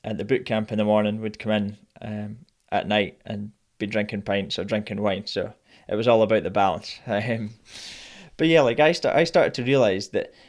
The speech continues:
I wasn't only helping the people doing the boot camp, but it was having a knock-on effect with their relationships. It was helping their families. It was helping their jobs.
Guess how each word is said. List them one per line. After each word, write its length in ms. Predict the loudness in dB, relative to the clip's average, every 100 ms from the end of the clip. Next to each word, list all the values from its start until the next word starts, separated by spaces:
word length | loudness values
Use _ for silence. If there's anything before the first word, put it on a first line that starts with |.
| -8
I 60 | 2
wasn't 260 | 4 2 0
only 280 | -2 0
helping 420 | 0 0 0 -2 -4
the 80 |
people 380 | -4 -6 -2 -2
doing 260 | 0 0 0
the 100 | 0
boot 240 | 0 -2
camp, 360 | -4 -12 -12 -20 _
but 80 | -2
it 60 |
was 100 | -2
having 260 | -2 0 0
a 80 | 2
knock-on 400 | 2 4 2 -2
effect 460 | 0 0 0 -8
with 280 | -4 -4 -4
their 280 | -2 0 0
relationships. 920 | -2 0 -2 -2 -8 -10 -12 _ -14 -14 -20 -20 -20 _
It 100 | -6
was 240 | -4 -8
helping 440 | -2 -2 -2 -4 0
their 360 | 2 2 0 -4
families. 640 | -2 0 2 0 -4 -8 -12
It 60 |
was 140 | -8 -2
helping 540 | 0 0 -6 -6 -10 -14
their 140 | -6 -6
jobs. 640 | 0 4 4 2 -6 -12